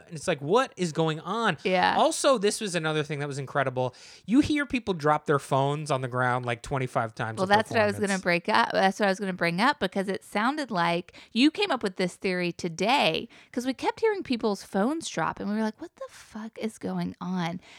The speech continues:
Speaker 2: And then you were like, "Those people were falling asleep."
Speaker 1: Yeah, you ever fall asleep with your phone in your hand, and then all of a sudden it's just like, it wa-, this wakes you up?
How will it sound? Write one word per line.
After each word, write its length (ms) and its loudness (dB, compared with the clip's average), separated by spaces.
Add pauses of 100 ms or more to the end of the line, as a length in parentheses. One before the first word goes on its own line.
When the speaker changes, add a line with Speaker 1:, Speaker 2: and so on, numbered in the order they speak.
(100)
Speaker 2:
And 120 -2
then 120 0
you 80 0
were 100 -2
like, 240 -6
"Those 180 -4
people 300 -6
were 100 -4
falling 380 -4
asleep." 400 -8
Speaker 1:
Yeah, 220 2
you 160 -2
ever 120 -4
fall 200 4
asleep 220 -4
with 80 -6
your 80 -2
phone 240 -4
in 60 -6
your 100 -2
hand, 360 0
and 120 -4
then 100 0
all 60 2
of 60 0
a 60 0
sudden 280 0
it's 140 -6
just 180 -6
like, 200 -4
it 140 -2
wa-, 220 2
this 260 0
wakes 260 2
you 140 8
up? 300 8